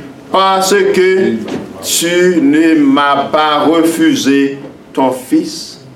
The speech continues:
ton aîné. Alors, à cause de l'obéissance d'Abraham, vous et moi, nous sommes bénis. Je reviens à ma dernière question, il est midi vingt-neuf, je termine à midi trente.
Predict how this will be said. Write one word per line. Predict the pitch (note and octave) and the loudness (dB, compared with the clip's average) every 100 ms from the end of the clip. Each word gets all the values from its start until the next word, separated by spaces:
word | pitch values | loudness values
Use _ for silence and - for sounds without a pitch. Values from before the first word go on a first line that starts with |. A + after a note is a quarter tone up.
| - - A#2 G#2 | -20 -20 -20 -16
ton | - - | -4 -2
aîné. | A#2+ G2 - - - - - - - - - - - - - - - - - - - - - - - - - - - - - | 0 0 -4 -10 -16 -16 -20 -20 -20 -20 -20 -20 -20 -20 -20 -20 -20 -20 -20 -20 -20 -20 -20 -20 -20 -20 -20 -20 -20 -20 -14
Alors, | - C3+ D3 C#3+ | -4 -2 -2 -2
à | D#3 E3 | -2 -2
cause | - A#3+ A#3+ | 0 2 2
de | E3 | 2
l'obéissance | D#3+ D#3 F3+ F#3+ F#3+ F#3 F#3 D#3+ D3+ | 2 2 2 2 2 2 0 0 0
d'Abraham, | D3+ D3+ D3 D#3 G3 G3+ G#3 - - - | 0 2 2 0 0 -2 -4 -10 -20 -8
vous | - - D#3+ | -4 0 2
et | D#3+ | 2
moi, | C#3 B2+ B2 B2+ - - - - - - - | 2 2 0 -2 -6 -14 -20 -20 -20 -20 -14
nous | - A2 | -6 -6
sommes | A2+ A2+ G#2+ G#2 G#2 - - - - | -2 -2 0 0 -2 -6 -18 -20 -20
bénis. | G#2 G#2 G#2 - - - - - - - - - - - - D#2+ | -10 -2 -2 -2 -8 -16 -20 -20 -20 -20 -20 -20 -20 -18 -16 -10
Je | F2 | -2
reviens | G#2+ A2+ A2+ | 0 2 0
à | G#2+ | 0
ma | G#2 | -2
dernière | G#2 A2+ A#2 A#2 | 0 0 2 0
question, | A#2 B2 - C3 | 0 -6 -6 -4
il | A2+ | -2
est | G#2+ | -2
midi | G#2 G#2+ F#2 G2 G#2 - - | -2 -4 -6 -6 -6 -8 -8
vingt-neuf, | A#2 - - - - - - - | -4 -4 -4 -6 -8 -12 -20 -20
je | - G2 | -12 -8
termine | G2+ G2 G2+ | -6 -6 -4
à | F2+ | -6
midi | F#2 F#2+ - - | -6 -8 -10 -14
trente. | - A2 C#3+ | -8 -4 -2